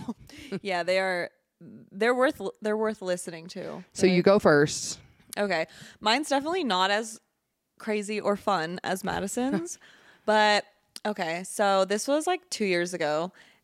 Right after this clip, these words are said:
Speaker 1: I was bartending full time in my city, and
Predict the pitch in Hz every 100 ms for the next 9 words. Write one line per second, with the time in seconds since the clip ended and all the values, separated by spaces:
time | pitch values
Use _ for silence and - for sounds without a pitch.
0 | _ _ 190 185 190 185 185 - 185 175
1 | - 196 190 196 202 - 196 180 185 202
2 | 226 - 190 175 180 226 _ _ 196 190
3 | 185 180 180